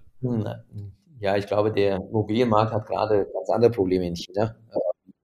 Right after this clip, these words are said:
ich meine, äh, der s-, chinesische G D P ist ja sehr, sehr stark von dem ganzen Immobilienmarkt abhängig, über dreißig Prozent. Aber im Prinzip,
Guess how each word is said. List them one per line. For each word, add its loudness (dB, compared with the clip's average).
ich -16
meine, 4
äh, 6
der 8
s-, -4
chinesische 0
G -4
D -2
P 0
ist 2
ja 4
sehr, 2
sehr 2
stark -4
von -6
dem -4
ganzen -2
Immobilienmarkt -2
abhängig, -2
über 0
dreißig -2
Prozent. -2
Aber 4
im 0
Prinzip, -4